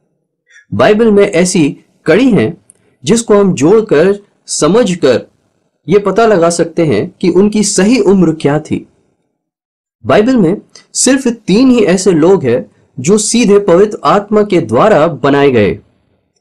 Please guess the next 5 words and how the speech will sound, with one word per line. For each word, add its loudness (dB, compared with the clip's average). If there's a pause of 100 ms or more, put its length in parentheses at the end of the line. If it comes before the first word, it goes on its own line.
(580)
आदम, 0 (240)
हवा 0 (340)
और 0
यीशु 0
मसीह। -4